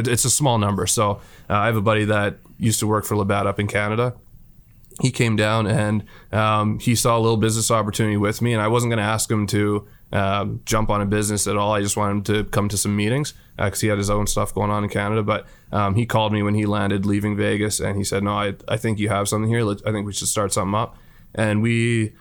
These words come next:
we moved quick. I mean, this was an idea basically a month, or, I mean, sorry, a year ago. Um, and we've turned it into, you know, we have only one beer right now, but we just started brewing our second last Monday.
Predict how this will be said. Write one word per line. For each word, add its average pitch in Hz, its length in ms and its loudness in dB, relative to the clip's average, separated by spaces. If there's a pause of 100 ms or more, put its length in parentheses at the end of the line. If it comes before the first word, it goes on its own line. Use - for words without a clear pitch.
(160)
we - 100 2
moved 156 240 2
quick. 156 280 0
I 107 40 2
mean, 110 160 2
this 127 160 0
was 147 140 0
an 135 100 2
idea 110 540 2
basically 104 520 0
a 101 60 2
month, 104 520 0
or, 120 80 4
I - 20 2
mean, 113 140 0
sorry, 107 320 0
a - 20 0
year 107 240 2
ago. 127 320 0 (340)
Um, 101 720 0
and 110 160 0
we've 110 160 0
turned 107 260 0
it 104 60 0
into, 104 760 0 (380)
you 107 80 2
know, 110 120 2
we 110 100 2
have 101 500 0 (220)
only 113 240 2
one 110 240 2
beer 110 200 2
right 107 140 0
now, 104 240 2
but 107 80 0
we 107 80 2
just 104 160 0
started 107 240 0
brewing 107 260 2
our 104 100 0
second 107 380 0
last 104 240 -2
Monday. 104 460 0